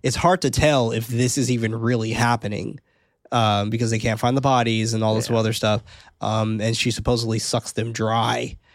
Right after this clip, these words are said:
Speaker 1: right? And we see their bones starting to come
Speaker 2: And
Speaker 1: out of
Speaker 2: that's
Speaker 1: their
Speaker 2: how,
Speaker 1: skin
Speaker 2: like,
Speaker 1: and all that
Speaker 2: s-,
Speaker 1: stuff.
Speaker 2: maybe, like, people who are surrounded with their family and friends and they're drug addicts, they suck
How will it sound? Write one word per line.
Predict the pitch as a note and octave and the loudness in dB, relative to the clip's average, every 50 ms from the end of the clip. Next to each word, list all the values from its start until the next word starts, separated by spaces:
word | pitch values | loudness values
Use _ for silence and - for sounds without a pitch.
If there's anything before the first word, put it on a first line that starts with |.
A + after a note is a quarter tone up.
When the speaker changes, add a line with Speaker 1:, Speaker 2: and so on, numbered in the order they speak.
| _ _ - | _ _ -6
Speaker 1:
right? | - - G#2+ A2 A2 A2 | -2 0 2 2 0 0
And | A2 A2+ A2+ | -2 -4 -4
we | A2 | -4
see | G#2+ - - B2 | -2 0 0 0
their | A2+ A2+ A2+ | 0 0 0
bones | A#2 A#2+ A2+ A2+ A2+ A2+ A2+ A2+ A2+ A2 | 0 0 2 2 2 0 0 0 0 -2
starting | - - - A2+ A2 A2 | -2 0 0 0 0 0
to | A2 A2 | -2 -2
come | - - A2 | -2 0 2
Speaker 2:
And | G#2+ - | 2 2
Speaker 1:
out | D#3+ | 2
of | G#3+ | 0
Speaker 2:
that's | - - | 0 2
Speaker 1:
their | F#3+ | 2
Speaker 2:
how, | F#3+ F#3+ | 2 4
Speaker 1:
skin | F3+ | 4
Speaker 2:
like, | E3+ - A2 | 2 2 0
Speaker 1:
and | G#2+ A2 | 0 -2
all | A2 G#2+ | -2 -2
that | A2 | -2
Speaker 2:
s-, | - | -2
Speaker 1:
stuff. | - F3+ D#3 | -2 0 2
Speaker 2:
maybe, | E3 E3 E3 D#3+ D#3 | 4 4 4 4 2
like, | D3 C#3+ C#3+ C3+ - - | 2 2 0 -2 -4 -6
people | - D3+ D#3 D#3 E3+ D#3 | -4 -2 -2 0 0 -2
who | C#3 D#3 | 0 0
are | D3+ D3+ D3 | 0 0 0
surrounded | C#3 - - D3+ D3 D3 C#3+ C#3 C#3 C3+ C#3 C3+ C3+ C#3 C3+ C3 C3+ | -2 -4 -4 -4 -2 0 0 0 0 0 0 2 2 0 0 -2 -4
with | C3 - C3+ C#3 C3+ - | -6 -4 -4 -4 -4 -4
their | - C3+ C3 | -4 -4 -2
family | - C#3+ C#3+ C#3 C#3 C3+ | -2 -2 -2 0 0 0
and | C3+ C3+ | -2 -4
friends | - - C#3 C#3 C#3 C#3+ C#3+ C3+ - | -4 -4 -2 -2 -2 -2 -2 -2 -4
and | D3 C#3 | -4 -4
they're | C#3 C#3 | -4 -4
drug | C3+ - - C#3+ C#3 C3 | -6 -4 -6 -4 -4 -2
addicts, | C#3+ C#3 C#3 C#3+ C#3 C#3 C3+ - | -2 -2 0 0 -2 -4 -4 -4
they | - D3 C#3+ | -4 -4 -2
suck | C3+ - C#3+ C3+ | -2 -2 -4 -4